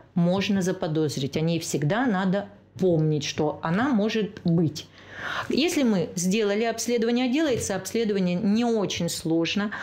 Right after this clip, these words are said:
а, то есть максимально достоверное обследование — это спиральная компьютерная ангиография, то есть сосуды с головы и шеи смотрят с контрастом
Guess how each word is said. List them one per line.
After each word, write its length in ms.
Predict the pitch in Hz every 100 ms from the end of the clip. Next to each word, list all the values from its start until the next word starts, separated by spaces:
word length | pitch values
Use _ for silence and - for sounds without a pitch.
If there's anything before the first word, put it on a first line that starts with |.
| - -
а, 380 | - 190 185 - -
то 80 | -
есть 260 | 226 - - - -
максимально 540 | 202 190 233 254 233
достоверное 640 | 190 185 - 190 233 247 202
обследование — 760 | 180 - 190 170 165 170 175 - -
это 460 | 208 220 226 214 - - - -
спиральная 600 | - - 196 233 247 233
компьютерная 880 | 220 175 175 220 226 220 202 196 185
ангиография, 1120 | - 185 220 180 196 175 190 185 - 170 147 143
то 160 | -
есть 260 | 151 139 - - -
сосуды 720 | - - 165 - 302 349 285 - - - - - -
с 140 | -
головы 540 | - 175 180 180 165 147
и 20 |
шеи 460 | 143 262 339 320 302 - -
смотрят 580 | - 196 269 - 262 262
с 60 |
контрастом 800 | - 214 - 175 160 147 - 143